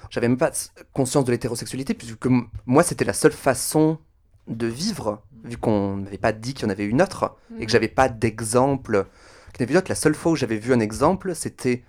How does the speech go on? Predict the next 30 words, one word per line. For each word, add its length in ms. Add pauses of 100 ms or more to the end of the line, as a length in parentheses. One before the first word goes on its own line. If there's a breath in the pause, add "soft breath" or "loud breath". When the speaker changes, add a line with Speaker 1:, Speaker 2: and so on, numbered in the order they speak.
(140 soft breath)
Speaker 1:
où 80
j'ai 120
vu 140
une 160
pub 380
pour, 320
euh, 80
Zone 200
Interdite. « 520 (520 soft breath)
Michel 760 (360 loud breath)
risque 520
ce 120
soir 260
de 80
perdre 340
tous 260
ses 300
élèves, 640
il 100
est 80
professeur, 840
et 80
ce 140
soir, 320
il 80
va 80
annoncer 400
aux 80
parents 280
d'élèves 440